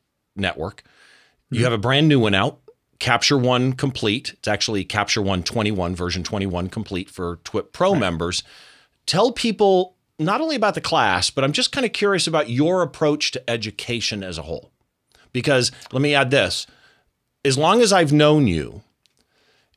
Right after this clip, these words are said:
Speaker 1: it's, it's not just a few people here and there that you share information with, right? You are so out there being, I've been at Photoshop World with you. We were sitting with Brad Moore at a table at,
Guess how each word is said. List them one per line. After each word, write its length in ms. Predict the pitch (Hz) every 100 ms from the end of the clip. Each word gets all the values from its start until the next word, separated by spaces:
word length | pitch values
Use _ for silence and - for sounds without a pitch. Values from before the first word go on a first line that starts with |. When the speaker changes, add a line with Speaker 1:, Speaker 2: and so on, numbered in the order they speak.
| _ -
Speaker 1:
it's, 340 | 165 - - _ _
it's 240 | 165 147 151
not 380 | 160 208 247 139
just 480 | 151 160 - - - -
a 100 | 131
few 240 | - 170
people 360 | 160 165 - 127
here 280 | 110 127 110
and 180 | 104 104
there 260 | 117 101
that 180 | 90 101
you 100 | 101
share 360 | 95 - 123 107
information 680 | 98 - 101 101 - 78
with, 240 | 64 50 -
right? 180 | 80 90
You 300 | 113 190 175
are 160 | 120 104
so 920 | - - - - 175 185 190 202 - _ -
out 280 | 139 170 -
there 280 | 113 127 120
being, 380 | 101 131 135 123 - - - -
I've 280 | 170 196 196
been 180 | 226
at 80 | 196
Photoshop 680 | - 180 214 208 - 135 107
World 220 | 113 92
with 200 | 90 95
you. 120 | 104 101
We 120 | 113
were 140 | 113
sitting 260 | 110 170 151
with 140 | 110
Brad 380 | 104 127 190 180
Moore 360 | 165 165 165 165
at 120 | 117
a 60 | 104
table 600 | 104 156 175 175 175 165 - - - - _ _ -
at, 460 | 123 113 107 -